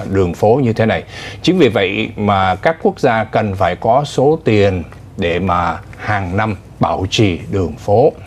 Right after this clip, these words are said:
và các hệ thống khác nữa, không chỉ riêng với vấn đề đường phố hoặc là cầu cống. California theo dự trù sẽ nhận lên đến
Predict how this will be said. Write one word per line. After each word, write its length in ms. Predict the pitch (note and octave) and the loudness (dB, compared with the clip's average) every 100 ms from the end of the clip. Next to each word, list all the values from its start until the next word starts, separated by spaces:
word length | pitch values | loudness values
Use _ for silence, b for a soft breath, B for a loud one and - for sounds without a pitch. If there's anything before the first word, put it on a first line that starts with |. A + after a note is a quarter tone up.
| B B | B B
và 320 | A2 G2+ G2 E2+ | -2 0 0 0
các 240 | D#3+ - | -2 0
hệ 160 | G2+ E2+ | -4 0
thống 220 | C#3 G3 | -2 0
khác 240 | F3 G3+ | 0 2
nữa, 200 | - E3+ - | 2 2 2
không 180 | G#3+ | -2
chỉ 200 | - A2 | 2 2
riêng 340 | A#2 D#3+ E3 D3+ | 4 4 4 4
với 120 | E3 | 4
vấn 220 | F3+ G3 | 2 2
đề 240 | B2 A2 G#2+ | 4 4 4
đường 260 | G#2+ G#2 | 4 2
phố 340 | G2+ B2+ F3+ A3 | 2 4 4 4
hoặc 160 | A2 G2+ | 2 0
là 80 | |
cầu 220 | G2+ A2 G2 | 0 0 2
cống. 300 | B2 F3+ A3 B B B B B | 2 0 -2 B B B B B
California 640 | F#3 F#3 - D#3+ D#3 D3 | 6 6 6 4 6 2
theo 220 | C#3 C#3+ B2 | 4 2 4
dự 240 | A2 G2+ | 4 2
trù 280 | A#2+ G#2+ G2 | 2 4 4
sẽ 220 | - D#3 | 2 2
nhận 280 | C#3+ F2+ G#2+ | 2 2 2
lên 220 | A#2 A2+ | 4 4
đến 220 | A#2 G3 | 4 2